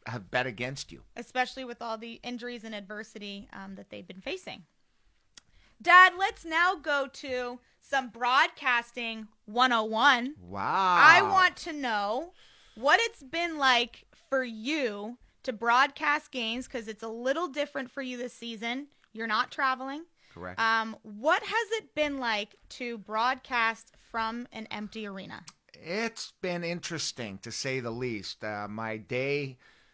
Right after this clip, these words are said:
Speaker 1: has taken a totally different turn because you can't talk to players. You have to use Zoom. You have to do things like that.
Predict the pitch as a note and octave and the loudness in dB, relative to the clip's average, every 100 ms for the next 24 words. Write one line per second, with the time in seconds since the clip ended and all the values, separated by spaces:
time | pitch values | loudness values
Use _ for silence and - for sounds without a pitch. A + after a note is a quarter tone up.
0 | _ C3 A#2+ A2+ - C3+ B2+ B2+ A#2 A2 | _ -8 -6 -6 -6 -6 -6 -6 -6 -8
1 | G2 _ - E3 G3+ D3 A2+ C3 - A2 | -10 _ -8 -4 -4 -4 -4 -6 -6 -10
2 | - A2 G2 A#2+ C3+ A2+ - A#2+ A#2 A2+ | -8 -8 -6 -8 -10 -14 -6 -2 0 0
3 | A2+ A2+ A2 A2 G#2 B2+ - B2 - A#2+ | -2 -4 -6 -12 -6 -6 -2 -4 -4 -10
4 | - G#2+ G#2 A#2 A2 G#2 F#2+ A2 G#2+ A#2 | -8 -6 -6 -8 -10 -10 -6 -6 -6 -10
5 | A2+ A2 F2+ G#2 G#2+ A2 A2 G#2 F#2 G#2+ | -10 -10 -10 -8 -6 -6 -8 -10 -8 -8
6 | G#2+ A2 G#2+ G#2 A2 G#2 G#2+ G2 G2 F#2 | -8 -10 -12 -10 -12 -8 -10 -10 -8 -8
7 | G2 | -8